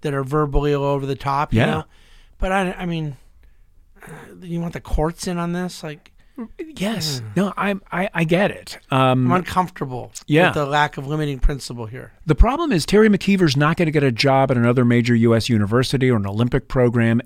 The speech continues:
Speaker 2: ever again if she doesn't
Speaker 1: Well,
Speaker 2: fight back.
Speaker 1: the only thing I'll say is that Mike Leach got fired from
Speaker 2: Washington?
Speaker 1: Washington State because he was putting <laughs> guys in a shed, and then,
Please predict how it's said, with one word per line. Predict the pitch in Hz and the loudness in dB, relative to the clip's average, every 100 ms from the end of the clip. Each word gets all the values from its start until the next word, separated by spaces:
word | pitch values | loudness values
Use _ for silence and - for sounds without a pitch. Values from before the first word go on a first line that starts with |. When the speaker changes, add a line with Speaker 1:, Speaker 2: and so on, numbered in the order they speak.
| - | -2
Speaker 2:
ever | 127 131 147 151 - | -2 2 0 0 -2
again | 127 113 101 120 131 | -2 -2 2 4 4
if | 120 | 2
she | - | 2
doesn't | 123 170 | 4 6
Speaker 1:
Well, | 160 160 | 6 6
Speaker 2:
fight | 110 95 | 2 0
back. | 120 117 | 2 4
Speaker 1:
the | |
only | 214 320 | 4 2
thing | |
I'll | 277 | 0
say | - 233 | 2 2
is | 190 | 2
that | 151 | -2
Mike | 143 190 247 - | 0 2 2 -4
Leach | 196 233 220 - | -6 -4 -6 -8
got | 151 | -8
fired | - - 160 151 151 147 131 | -8 -2 2 2 0 -2 -6
from | 139 135 131 120 - - - | -8 -6 -6 -8 -14 -18 -8
Speaker 2:
Washington? | 113 120 - | -4 -4 0
Speaker 1:
Washington | 160 180 175 160 139 | 4 4 2 -4 -4
State | - - 226 151 147 - - - - | -6 -2 0 0 -4 -12 -20 -20 -12
because | 151 160 | -4 -2
he | 143 | -2
was | 147 - | -4 2
putting | - 214 160 | 2 4 -2
<laughs> | |
guys | 160 170 - - 180 | 2 2 2 -2 -2
in | 180 | -2
a | 147 | -2
shed, | - - 156 160 190 262 - - - - - - | -2 -2 0 0 0 -2 -6 -16 -20 -20 -20 -2
and | 208 180 180 | 2 2 2
then, | 185 175 | 2 2